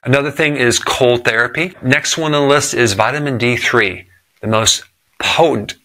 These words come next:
anti-inflammatory. Vitamin D can just put some order into your immune system. It can help regulate that immune system a lot better, and at least ten to twenty thousand I U's. All right, number four, I already mentioned this, fasting.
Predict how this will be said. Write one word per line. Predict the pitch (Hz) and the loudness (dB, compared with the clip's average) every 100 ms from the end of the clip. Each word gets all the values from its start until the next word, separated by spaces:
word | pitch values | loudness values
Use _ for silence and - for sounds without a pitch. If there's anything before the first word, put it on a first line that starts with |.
| - | -2
anti-inflammatory. | 123 131 120 104 92 - 123 110 104 - 90 85 - - - | 0 0 -4 -6 -8 -2 -2 -2 -6 -6 -4 -6 -8 -20 -6
Vitamin | 117 143 202 214 175 | -2 0 2 2 2
D | 117 170 185 110 104 92 - - - - | 4 4 4 2 -2 -10 -20 -20 -14 -4
can | - 139 | 0 0
just | 131 143 135 - - _ _ _ | 2 0 0 -2 -4 _ _ _
put | - 202 - | -2 0 0
some | - 147 131 120 117 _ - - | 0 0 0 -4 -6 _ -12 2
order | 147 180 160 113 | 4 6 6 4
into | - 123 113 120 | 2 0 2 2
your | 113 | 0
immune | 113 117 | 0 0
system. | 113 117 107 - 104 | 0 0 -2 -4 -2
It | 120 | -2
can | 123 | -2
help | 120 143 - - - - | 0 0 -2 -10 -20 -6
regulate | 113 113 165 151 147 113 104 | 0 2 2 0 -2 -2 -2
that | 110 | -2
immune | 107 113 | -2 -2
system | 101 110 - 104 | -2 -2 -4 -4
a | |
lot | 104 - - - | -4 -4 -10 -4
better, | 123 123 98 - | -2 0 -2 -4
and | - 110 107 | -2 0 2
at | 113 | 2
least | 139 135 - | 0 0 -6
ten | - 151 147 147 139 _ - | -4 0 0 -2 -6 _ -16
to | - | -8
twenty | 117 - 143 135 127 _ - | -4 0 0 0 -4 _ -4
thousand | 123 123 127 123 120 107 107 | -2 -2 -6 -4 -4 -4 -4
I | 113 107 | -4 -4
U's. | 101 101 73 - - _ _ _ - | -6 -8 0 0 0 _ _ _ -6
All | 143 | -2
right, | 113 | -2
number | 127 135 | 0 -2
four, | - 156 135 | 2 4 4
I | |
already | 120 131 | 2 0
mentioned | 135 135 151 | 0 0 0
this, | 151 - | 0 -2
fasting. | 110 107 110 - 156 175 | -2 -2 -2 -8 -8 -8